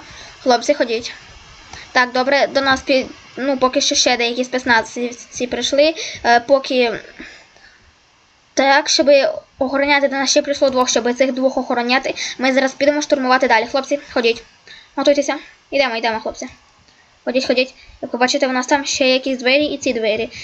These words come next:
Е, я би, мабуть, спершу перевірив ті двері. Давайте, ходіть.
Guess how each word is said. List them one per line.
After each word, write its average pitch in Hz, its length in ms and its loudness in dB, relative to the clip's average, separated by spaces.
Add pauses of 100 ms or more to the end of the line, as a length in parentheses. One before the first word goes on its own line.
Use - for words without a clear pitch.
(180)
Е, 233 240 2
я 254 180 2
би, 277 80 2
мабуть, 277 240 -2
спершу 269 300 0
перевірив 269 460 2 (760)
ті 262 140 0
двері. 247 380 2 (100)
Давайте, 262 280 0
ходіть. 247 340 -2